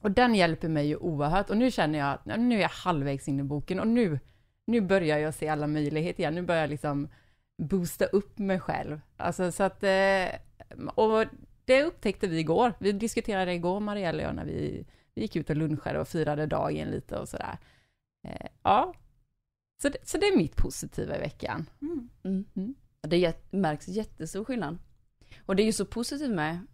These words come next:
Speaker 3: eh, för att vi umgås ju vet-, alltså vi nästan sitter ju ihop hela
Speaker 2: Mm.
Speaker 3: dagarna. <laughs> Typ.
Speaker 1: Ja.
Speaker 3: Pratar hela tiden. Och,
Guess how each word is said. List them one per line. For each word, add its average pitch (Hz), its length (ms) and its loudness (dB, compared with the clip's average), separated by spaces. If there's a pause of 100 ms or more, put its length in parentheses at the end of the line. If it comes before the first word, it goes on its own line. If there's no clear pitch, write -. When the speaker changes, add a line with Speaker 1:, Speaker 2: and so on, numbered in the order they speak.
Speaker 3:
eh, 165 460 -6
för - 160 -8
att - 300 -6 (120)
vi 175 320 2
umgås 165 420 -2
ju 175 40 -8
vet-, - 380 -8 (180)
alltså 156 200 -4
vi 156 200 -6
nästan 147 240 -8
sitter - 260 -8
ju 165 40 -2
ihop 196 300 -6
hela 156 200 0
Speaker 2:
Mm. 139 120 0
Speaker 3:
dagarna. 139 340 -2 (600)
<laughs> - 640 0
Typ. - 220 -6 (220)
Speaker 1:
Ja. 208 240 6
Speaker 3:
Pratar 175 260 6
hela 170 240 4
tiden. 147 480 -6
Och, 143 200 -6